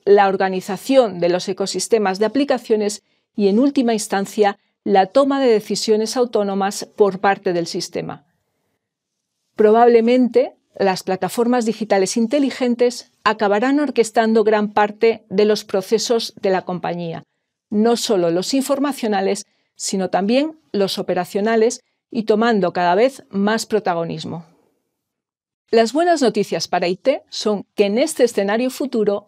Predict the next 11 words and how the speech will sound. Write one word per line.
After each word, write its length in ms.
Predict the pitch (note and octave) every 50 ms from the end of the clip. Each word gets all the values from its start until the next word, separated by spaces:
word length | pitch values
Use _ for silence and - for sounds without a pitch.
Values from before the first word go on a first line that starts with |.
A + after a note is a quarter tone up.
| _ -
la 240 | - G3 F#3 F3+
visión 680 | F3 F3+ F#3 - - - C4+ C4 A#3+ G#3 F3 - _ _
y 140 | - G#3 G#3+
la 180 | G3+ G3+ F#3 F3+
capacidad 680 | - F#3 F#3 - E3+ F#3 - - F#3+ F#3+ A3 A3 G#3+ G#3+ - - _ _
para 240 | - G3 F#3 F3+ -
construir 580 | - G#3 G#3+ - A3 A3 A3+ A3+ G#3 F#3+ F#3+
plataformas 760 | - F3+ F3 E3+ - F3+ - - A3 G#3 G3+ F#3 E3 D#3+ -
Big 180 | - E3+ F3 F3+
Data 320 | G3 G3 F#3+ - F3 F3
inteligentes 880 | F3+ F#3+ G3+ G3 B3 C4 A#3 G3+ - - G3+ G#3 G3+ G#3 G#3+ A3+ -